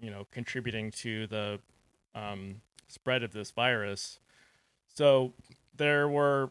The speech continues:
lots of opportunities at the time for passing blood from one person to another person. Um, and this, uh, this started kind of happening all over the place. So imagine the railwo-, the railroad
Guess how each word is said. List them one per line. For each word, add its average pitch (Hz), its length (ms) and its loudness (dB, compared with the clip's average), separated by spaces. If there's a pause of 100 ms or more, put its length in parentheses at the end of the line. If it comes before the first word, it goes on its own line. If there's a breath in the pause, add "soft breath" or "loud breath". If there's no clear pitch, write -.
(140)
lots 190 340 8
of 160 120 4
opportunities 143 760 4
at 127 120 -2
the 123 80 -2
time 127 340 0
for 123 100 -8
passing 131 420 2
blood 123 360 2
from 123 220 -4
one 120 160 0
person 117 360 -6
to 113 120 -12
another 113 240 -2
person. 110 640 -4 (480)
Um, 107 480 -4 (460)
and 117 500 -2 (920)
this, - 400 -4
uh, 113 320 0 (120)
this 123 160 -8
started 117 340 -2 (200)
kind 120 160 -6
of 107 60 -8
happening 117 360 -4
all 113 120 -4
over 113 120 -6
the 110 80 -8
place. 113 460 -4 (360)
So 117 540 -2
imagine 139 360 2
the 139 60 0
railwo-, 139 500 6 (320)
the 123 120 -2
railroad 123 720 6